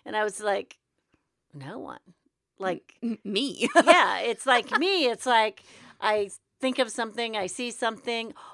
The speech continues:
Speaker 1: or a lot of times it's solving a problem or an
Speaker 2: Mm-hmm.
Speaker 1: issue. Um, so I, I go from there maybe and wind up sewing. I don't, I don't go sit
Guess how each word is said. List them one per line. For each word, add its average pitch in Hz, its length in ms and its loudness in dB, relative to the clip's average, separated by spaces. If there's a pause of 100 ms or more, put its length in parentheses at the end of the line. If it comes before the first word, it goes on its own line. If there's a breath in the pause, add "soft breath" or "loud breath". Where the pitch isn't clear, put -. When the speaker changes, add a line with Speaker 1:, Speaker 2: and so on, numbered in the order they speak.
(140 loud breath)
Speaker 1:
or 214 80 4
a 226 60 4
lot 214 220 4
of 302 80 -4
times 208 340 -8
it's 185 180 -10
solving 190 360 -2
a - 60 -8
problem 190 600 -6 (380)
or 190 120 0
an 185 140 -4
Speaker 2:
Mm-hmm. 151 140 -10
Speaker 1:
issue. 330 600 -4 (400 loud breath)
Um, 185 520 -2 (880 soft breath)
so 208 680 2 (340)
I, 202 200 0
I 196 220 -2 (120)
go 214 160 0
from 240 220 -8
there 302 240 -2
maybe - 420 -12 (400)
and 202 420 -8
wind 208 340 -4
up 180 140 -6
sewing. 165 540 -4 (460 soft breath)
I 202 80 -2
don't, 254 580 -2 (800)
I 208 80 -6
don't 330 340 2
go 254 280 2
sit - 320 -8